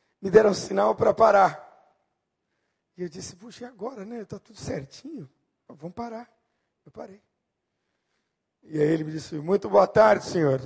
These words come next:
"Boa tarde. Qual o seu nome?" "Daniel." "Senhor Daniel, o senhor faz o que da vida?"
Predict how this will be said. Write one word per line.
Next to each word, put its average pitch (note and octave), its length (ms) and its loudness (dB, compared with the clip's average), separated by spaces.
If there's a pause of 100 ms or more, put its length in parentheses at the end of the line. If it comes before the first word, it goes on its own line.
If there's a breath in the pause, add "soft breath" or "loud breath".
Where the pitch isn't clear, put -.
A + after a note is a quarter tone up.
(120)
"Boa D#3+ 180 -4
tarde. E3+ 680 -4 (640)
Qual G3 120 0
o - 20 -4
seu A3+ 180 2
nome?" G#3+ 420 2 (180)
"Daniel." F3+ 640 4 (1000)
"Senhor G#3 200 -2
Daniel, A#3+ 260 4
o - 20 4
senhor A#3 240 4
faz A3+ 280 6
o A3+ 80 4
que A3+ 200 8
da A3+ 140 8
vida?" D#3+ 540 6